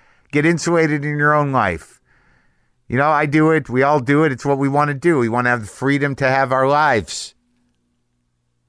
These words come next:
And then, you know, like, I, I just, you know, told Dennis that we,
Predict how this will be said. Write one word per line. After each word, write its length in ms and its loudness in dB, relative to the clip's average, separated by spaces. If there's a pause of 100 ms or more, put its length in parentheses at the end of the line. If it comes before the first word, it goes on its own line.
(1700)
And 180 0
then, 340 -2 (1000)
you 100 -2
know, 80 2
like, 160 0
I, 280 0
I 40 0
just, 340 -6
you 80 -6
know, 100 -2
told 280 -4
Dennis 380 -2
that 180 -2
we, 200 -4